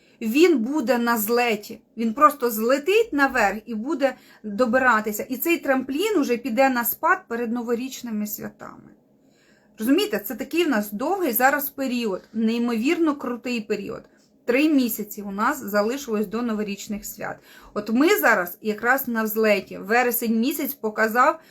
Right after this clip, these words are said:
оцей стрімкий підйом. Як і в моїй особистій роботі, так і в роботі моєї команди.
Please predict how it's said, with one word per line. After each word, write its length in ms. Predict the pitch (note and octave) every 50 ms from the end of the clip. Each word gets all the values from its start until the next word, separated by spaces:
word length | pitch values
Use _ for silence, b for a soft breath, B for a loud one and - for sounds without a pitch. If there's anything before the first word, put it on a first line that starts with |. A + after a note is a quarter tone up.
| B B B
оцей 300 | G3+ G3+ - C4 C4+ C4+
стрімкий 480 | C#4 - - A3+ G#3 G#3 - A#3+ A#3+
підйом. 640 | G#3+ - A3+ G#3 F#3 F3+ E3+ F#3+ G3 F#3 E3+ - - b b b b b b
Як 320 | G#3+ G#3+ D4+ E4 D#4+ D#4+ -
і 100 | D4+ D4
в 100 | C4+ C4+
моїй 420 | C4+ C#4 C4+ A#3+ C4 C#4 C#4 C4+
особистій 680 | - A#3 A3+ A3 - A3+ G#3 A3 G#3+ G#3 G#3+ - G#3+ G#3
роботі, 480 | F#3+ G3 F#3+ F3 F3+ F3+ F3 - G#3 F3+
так 240 | - C4+ C#4+ D4+ D4
і 80 | - A3
в 80 | G3+
роботі 440 | A3 A3 G#3+ G3+ B3 C4+ C4+ - A#3
моєї 460 | G#3+ G#3 G3+ G#3 G3+ G#3+ A3+ A#3 A3+
команди. 640 | G#3+ - A3+ A3 A3 G#3+ G#3 G3 F#3 F3+ E3+ F3 -